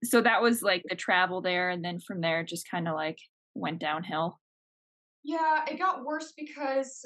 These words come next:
Speaker 2: uh, in Hungary, I was doing this ballet summer intensive, and that's when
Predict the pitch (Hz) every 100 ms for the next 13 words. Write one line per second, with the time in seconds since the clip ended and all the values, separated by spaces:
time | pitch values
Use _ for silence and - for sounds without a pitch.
0 | - 240 233 240 240 - 294 254 277 277
1 | 269 262 240 233 226 214 226 220 226 220
2 | 208 196 196 208 214 214 196 202 208 208
3 | 196 202 196 196 196 202 208 - 208 202
4 | 202